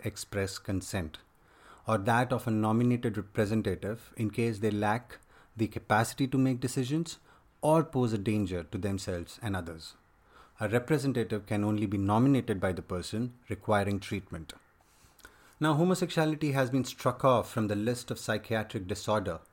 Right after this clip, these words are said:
by American Psychiatric Association in seventy-three and from International Classification of Diseases by World Health Organization in nineteen ninety-two. And after almost two decades,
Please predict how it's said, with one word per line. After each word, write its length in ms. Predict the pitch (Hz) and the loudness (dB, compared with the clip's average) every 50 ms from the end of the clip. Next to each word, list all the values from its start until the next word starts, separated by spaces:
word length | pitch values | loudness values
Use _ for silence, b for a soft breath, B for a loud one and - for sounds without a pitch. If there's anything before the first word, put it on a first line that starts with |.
| _ _ _ _ _ _ | _ _ _ _ _ _
by 120 | - 110 | -2 0
American 420 | 110 107 110 117 123 127 123 127 120 | 0 0 0 0 0 0 -2 -2 -4
Psychiatric 720 | - - - - 104 101 - - 110 107 - - 101 - | -4 -4 -4 -4 -4 -4 -2 -4 -4 -4 -6 -6 -8 -6
Association 720 | 101 - - 107 101 - - 98 90 - - 90 85 85 - _ _ _ _ _ _ _ | -8 -6 -6 -6 -6 -4 -4 -6 -6 -6 -8 -10 -12 -12 -18 _ _ _ _ _ _ _
in 160 | 110 110 104 | -8 -6 -6
seventy-three 720 | - - 110 104 104 104 95 98 95 - 101 101 107 127 143 - - _ _ _ b b b b b b b b b | -4 -2 -2 -2 -2 -2 -4 -6 -6 -6 -4 -4 -4 -4 -8 -10 -16 _ _ _ b b b b b b b b b
and 200 | 127 131 135 131 | -2 0 0 2
from 140 | 139 135 123 | 2 2 2
International 500 | 120 120 123 123 127 123 120 - 135 123 | 2 2 0 0 0 -2 -2 -4 -6 -4
Classification 720 | - 127 117 113 - - - 110 - 123 110 - 120 113 | -2 -2 -2 -2 -4 -8 -10 -8 -6 -6 -4 -2 -2 -2
of 180 | 113 107 98 98 | -2 -4 -4 -6
Diseases 680 | 104 110 - - 143 147 139 117 101 87 82 80 - - _ _ _ - | -6 -6 -4 -2 -2 0 0 -2 -4 -6 -8 -10 -14 -18 _ _ _ -8
by 320 | 104 104 101 98 98 95 95 - | -4 -2 -2 -2 -2 -4 -6 -4
World 320 | 98 110 117 127 143 143 127 | 0 4 4 4 4 4 2
Health 220 | 120 107 92 104 | 0 0 0 0
Organization 800 | 101 92 92 95 92 90 87 82 87 87 82 - - 90 85 80 b b b b - | 0 0 0 -2 -4 -4 -6 -6 -8 -8 -8 -8 -10 -10 -10 -10 b b b b -6
in 160 | 120 110 110 | -2 -2 0
nineteen 500 | 110 107 110 110 107 - 113 117 113 110 | 0 0 0 -2 -2 -2 -2 -2 0 -2
ninety-two. 540 | 104 104 101 98 110 98 - 123 113 90 - - _ _ b b b b b b b b b b b b b b b | -2 -4 -4 -6 -8 -6 -4 -4 -4 -4 -6 -10 _ _ b b b b b b b b b b b b b b b
And 120 | - 151 156 | -2 2 2
after 320 | 160 156 156 - 160 151 | 2 2 2 2 2 4
almost 420 | 151 147 151 151 151 147 - - - | 4 4 4 2 0 -2 -4 -8 -6
two 140 | - 151 | -4 -4
decades, 600 | 143 131 139 135 - - 101 92 85 - - - | 0 0 -2 -2 -2 -6 -6 -6 -6 -10 -14 -14